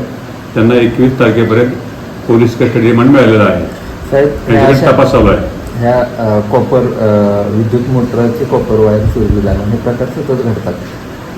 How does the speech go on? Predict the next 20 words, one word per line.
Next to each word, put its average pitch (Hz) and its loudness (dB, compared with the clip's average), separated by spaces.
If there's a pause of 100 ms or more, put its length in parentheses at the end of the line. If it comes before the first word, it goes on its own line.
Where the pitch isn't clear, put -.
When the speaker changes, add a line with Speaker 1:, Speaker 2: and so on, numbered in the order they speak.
(120)
Speaker 2:
हे 139 0
चोर 160 2
पकडल्यामुळे 147 0
त्याच्या 151 0
मुळाशी, 156 2
अ, 139 -2
जाण्यास 139 0
मदत 127 0
होणार 110 0
आहे 101 -6
का? - -6
Speaker 1:
हो, 143 6
अगदी 143 4
मुळाशी 135 6
जाण्याची 131 2
मदत 127 6
होणार 127 6
आहे. 143 2
त्यातला 131 2
जो 143 4